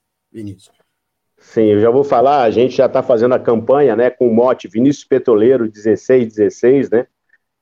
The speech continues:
Speaker 2: é, vinculado à campanha do Ciro Garcia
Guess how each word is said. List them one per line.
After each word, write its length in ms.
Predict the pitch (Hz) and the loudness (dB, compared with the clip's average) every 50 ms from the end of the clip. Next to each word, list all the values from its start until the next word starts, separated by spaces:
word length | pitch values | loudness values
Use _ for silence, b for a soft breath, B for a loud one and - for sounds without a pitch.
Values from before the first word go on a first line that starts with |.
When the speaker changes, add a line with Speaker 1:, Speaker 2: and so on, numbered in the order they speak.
| _ - | _ -2
Speaker 2:
é, 540 | - 101 107 110 107 107 107 104 104 98 98 | 0 2 4 4 4 4 4 2 2 2 0
vinculado 800 | 92 131 175 - - 165 131 117 120 143 165 156 135 117 117 113 | 0 0 0 0 0 0 0 2 2 0 0 0 0 0 -2 -2
à 40 | |
campanha 520 | 113 - 131 117 110 110 127 131 135 123 107 | 0 0 -2 -2 -2 0 -2 0 0 0 -2
do 100 | 110 110 | -2 -4
Ciro 240 | 110 - 147 151 143 | -6 -4 -2 -2 0
Garcia 640 | 131 123 - - - _ - 135 147 139 107 95 | 0 -2 -2 -4 -8 _ 0 2 2 2 2 0